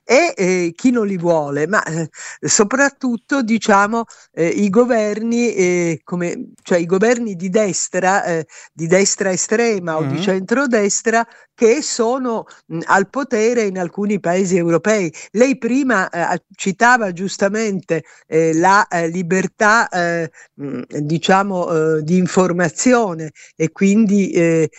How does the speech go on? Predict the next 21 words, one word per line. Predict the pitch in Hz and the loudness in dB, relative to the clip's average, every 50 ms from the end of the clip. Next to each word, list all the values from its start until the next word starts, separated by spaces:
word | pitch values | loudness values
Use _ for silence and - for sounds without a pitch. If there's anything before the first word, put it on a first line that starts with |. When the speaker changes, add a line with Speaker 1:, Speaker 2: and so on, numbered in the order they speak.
| - _ | -18 _
Speaker 1:
la | - 160 165 170 | -2 2 2 2
libertà | 175 185 170 180 185 180 - - 196 190 | 2 0 -4 -6 -6 -6 -2 -2 -2 -2
di | 180 180 190 165 | -2 -4 -6 -6
stampa. | - - - 214 202 185 170 165 156 147 - 170 156 - | -4 0 2 4 4 2 0 -2 -8 -8 -6 -6 -6 -4
E, | 214 214 - 202 196 196 190 185 185 180 | -2 -2 0 2 2 2 2 0 0 -2
ehm, | 175 175 175 170 - - - - _ _ | -4 -6 -8 -10 -10 -12 -16 -20 _ _
questo | - - 285 320 - - - 190 170 | 0 2 2 2 2 0 0 0 0
è | 156 170 202 | 0 0 -2
un | 214 214 202 | -2 -2 -2
diritto | 190 208 208 240 254 254 - 214 180 | -2 0 0 0 0 -2 -2 -6 -6
fondamentale | - 196 180 185 196 196 202 214 226 254 254 254 226 196 185 190 196 208 214 202 - - - _ _ | -4 -4 -4 -2 0 0 0 0 0 -2 -2 0 0 2 2 2 0 -2 -4 -6 -8 -12 -20 _ _
perché, | - 196 202 - 262 254 226 190 - | -2 -2 0 2 4 4 4 2 0
ehm, | - 165 165 165 165 160 156 - - | -4 -6 -6 -6 -6 -10 -14 -16 -10
proprio | - 190 196 240 269 254 - 220 202 190 | -2 0 2 2 2 0 -2 -4 -4 -4
nella, | 190 196 202 208 202 190 180 170 _ _ _ - _ _ _ - 123 - - | -2 -2 -2 0 2 2 2 0 _ _ _ -20 _ _ _ -12 -10 -8 -6
eh, | 143 156 160 160 156 156 | -4 -2 0 0 0 0
definizione | 160 165 202 196 - 226 226 220 220 - - - - 269 262 247 220 185 160 165 160 156 _ _ - - _ _ | 2 2 2 2 2 -4 -4 -4 -4 -6 -6 -2 0 0 2 2 0 -2 -4 -8 -10 -12 _ _ -20 -20 _ _
dei | 156 151 196 196 214 208 | -4 2 2 2 2 2
diritti, | 180 196 214 202 233 262 254 - _ _ - 190 180 170 - | -4 -6 -4 -2 0 0 -2 -4 _ _ -8 -8 -6 -6 -6
eh, | - 160 160 160 160 160 156 143 - _ _ _ _ _ _ | -6 -2 -2 0 0 0 -2 -6 -8 _ _ _ _ _ _
civili, | - - 208 202 180 208 208 196 170 151 147 147 151 165 190 | -6 -2 0 0 2 2 2 2 2 0 0 2 2 2 2